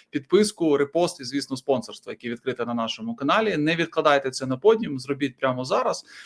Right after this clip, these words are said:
Так працюють алгоритми Ютуба, і чим більше ви цього зробите, тим більше людей зможуть побачити, власне, е, цей матеріал. Отже,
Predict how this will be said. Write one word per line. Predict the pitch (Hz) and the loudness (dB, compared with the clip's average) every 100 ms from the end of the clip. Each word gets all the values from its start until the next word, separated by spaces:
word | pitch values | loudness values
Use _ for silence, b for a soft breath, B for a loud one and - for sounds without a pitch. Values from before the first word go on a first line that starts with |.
| B | B
Так | - 185 - | 6 6 6
працюють | 165 - 165 147 131 - 127 | 0 2 4 4 2 -6 -4
алгоритми | 127 131 147 139 135 | -2 0 0 0 -2
Ютуба, | 139 - 269 214 180 147 | -2 -2 0 2 2 2
і | - 151 | -2 -6
чим | - 151 143 | -4 -4 -2
більше | 165 - | -4 -4
ви | 135 | -6
цього | 131 139 135 | -2 -2 -2
зробите, | 151 208 202 - 127 | 2 4 4 0 -4
тим | 131 | -2
більше | 143 143 131 | -2 -2 -4
людей | 135 160 160 | -4 -2 -2
зможуть | 135 139 131 | -2 -4 -4
побачити, | 123 127 135 127 - 113 107 B B B _ | -2 2 2 0 0 0 0 B B B _
власне, | 131 139 143 143 131 123 120 - | 6 8 8 6 4 4 2 0
е, | 123 | 0
цей | 120 135 | 2 2
матеріал. | 127 123 113 - - - _ | 4 0 -2 -4 -8 -14 _
Отже, | 208 202 139 95 | 12 12 10 2